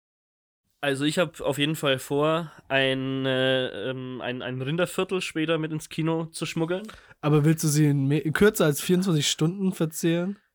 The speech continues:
Speaker 1: Ähm, das weiß ich nicht, aber ich, da ich den Film am Startwochenende wahrscheinlich insgesamt zehnmal anschauen werde,
Speaker 2: Ja, ja.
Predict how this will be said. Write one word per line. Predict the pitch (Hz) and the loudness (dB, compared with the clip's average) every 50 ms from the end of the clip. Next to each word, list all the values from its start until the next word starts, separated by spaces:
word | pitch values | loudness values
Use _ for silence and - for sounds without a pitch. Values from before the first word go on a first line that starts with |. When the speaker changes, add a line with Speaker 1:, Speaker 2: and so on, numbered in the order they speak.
| _ _ _ - | _ _ _ -8
Speaker 1:
Ähm, | - 131 131 131 131 127 131 127 127 127 127 | -2 0 2 2 2 2 0 -4 -6 -6 -6
das | 123 113 117 | -6 -6 -4
weiß | 127 123 123 131 143 143 - | -2 -2 0 0 -2 -4 -8
ich | 156 - | -10 -6
nicht, | 160 165 175 165 - | -4 -4 -2 -2 -2
aber | 135 135 131 | -2 -2 -2
ich, | 127 - - - - - - 90 113 | -4 -6 -10 -20 -20 -18 -18 -12 -6
da | - 127 | -2 -2
ich | 123 123 | -2 -2
den | - 135 123 123 123 120 | -4 -6 -6 -6 -6 -8
Film | 117 - - 143 143 151 147 139 - - _ _ | -10 -6 -4 -4 -4 -4 -4 -8 -10 -12 _ _
am | - - - 120 120 120 117 - - - - - | -14 -10 -8 -6 -6 -6 -8 -12 -16 -18 -20 -20
Startwochenende | - - - - 131 151 156 - 135 127 - 139 87 120 127 131 127 120 | -18 -10 -4 -2 -2 -2 -2 -4 -8 -8 -8 -8 -8 -8 -8 -8 -8 -8
wahrscheinlich | 123 123 - - 123 120 117 - | -10 -10 -10 -10 -10 -10 -10 -12
insgesamt | - 135 - - - 123 120 - | -12 -14 -14 -12 -12 -12 -12 -10
zehnmal | - - 123 117 117 - | -8 -8 -6 -4 -4 -4
anschauen | - 160 156 - - 120 110 110 110 | -4 -6 -6 -6 -4 -4 -4 -4 -4
werde, | 104 107 104 - 123 123 123 | -4 -4 -2 0 2 2 2
Speaker 2:
Ja, | 120 120 120 127 135 135 | 0 0 -4 -6 -6 -8
ja. | 123 117 117 123 123 | -8 -8 -8 -10 -14